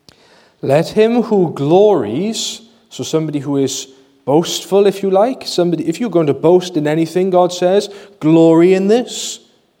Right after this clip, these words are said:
that you understand and know me,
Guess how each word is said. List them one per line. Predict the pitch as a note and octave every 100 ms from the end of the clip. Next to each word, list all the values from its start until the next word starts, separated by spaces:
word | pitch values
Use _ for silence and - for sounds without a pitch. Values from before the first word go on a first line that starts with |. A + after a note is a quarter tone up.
| _ _ -
that | F3+ F3+ F#3
you | F#3 E3+
understand | F3 F3 F3+ A#3 - - C#3+ C3+ D#3+ G3+
and | A3 G#3 F#3
know | C#3 C3 C3 C#3 D3 E3 F#3+ G3 - - -
me, | F#3 G#3+ A#3+ A#3+ F#3 A2 - -